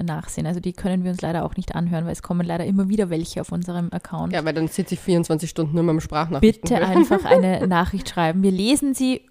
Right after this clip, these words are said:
Speaker 1: alle eigentlich.
Speaker 2: Ja.
Speaker 1: Ihr könnt's euch natürlich, ihr könnt uns natürlich immer auch gerne jederzeit,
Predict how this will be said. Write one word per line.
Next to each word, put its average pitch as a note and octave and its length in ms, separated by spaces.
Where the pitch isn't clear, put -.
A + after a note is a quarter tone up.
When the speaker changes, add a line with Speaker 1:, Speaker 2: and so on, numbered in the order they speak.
Speaker 1:
alle F3+ 440
eigentlich. G3+ 880
Speaker 2:
Ja. G#3 120
Speaker 1:
Ihr G#3 80
könnt's G#3 260
euch A3 100
natürlich, G3+ 460
ihr - 60
könnt G#3 160
uns G#3+ 100
natürlich G3+ 260
immer G3 140
auch - 240
gerne G3 220
jederzeit, F#3+ 560